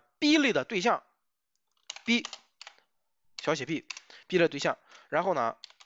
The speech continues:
呃，public，这个是构造函数 C。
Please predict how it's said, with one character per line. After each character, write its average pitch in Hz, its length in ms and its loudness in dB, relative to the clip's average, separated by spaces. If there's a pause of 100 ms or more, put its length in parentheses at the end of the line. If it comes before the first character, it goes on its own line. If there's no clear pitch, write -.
(220)
呃， 120 180 -6 (100)
public， 135 540 -2 (440)
这 135 100 -10
个 120 80 -8
是 123 200 -6
构 240 220 4
造 151 80 2
函 113 160 -6
数 127 160 -12 (1040)
C。 185 320 0